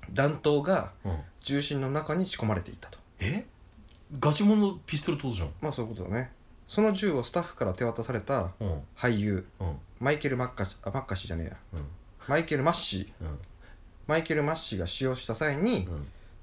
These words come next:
Speaker 1: 空砲の火薬が爆発した際に、
Speaker 2: うん。
Speaker 1: 重心内の弾頭が発射されてしまい、
Speaker 2: うん。うん。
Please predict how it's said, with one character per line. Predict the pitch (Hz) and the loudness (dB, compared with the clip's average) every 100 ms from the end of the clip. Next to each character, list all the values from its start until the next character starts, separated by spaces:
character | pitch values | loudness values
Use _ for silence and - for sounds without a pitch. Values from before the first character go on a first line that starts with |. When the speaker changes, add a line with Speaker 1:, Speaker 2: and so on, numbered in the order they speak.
| - | -6
Speaker 1:
空 | 156 156 | -4 -2
砲 | 147 | 0
の | 143 | 0
火 | 127 139 | 0 -2
薬 | 135 123 | -2 -2
が | |
爆 | 104 117 - | -2 -2 -2
発 | 131 127 | -4 -6
し | |
た | - | -6
際 | 113 139 | 0 0
に、 | 131 196 127 | 2 2 2
Speaker 2:
う | |
ん。 | 95 73 - - - - - - - | 0 -4 -8 -16 -20 -20 -20 -20 -14
Speaker 1:
重 | - 151 | -4 -2
心 | 147 147 131 | 0 0 0
内 | 104 98 | 2 2
の | 143 87 - - - - - - | 2 0 -4 -16 -20 -20 -18 0
弾 | 120 120 | 0 0
頭 | - 127 120 | 0 0 2
が | 175 196 - | 2 0 -2
発 | - 98 | -4 -2
射 | 87 | -2
さ | 98 98 | 0 -2
れ | |
て | 95 | -2
し | 85 123 | -4 0
ま | 151 | 0
い、 | - | 0
Speaker 2:
う | 117 | -2
ん。 | |
う | |
ん。 | 95 | -2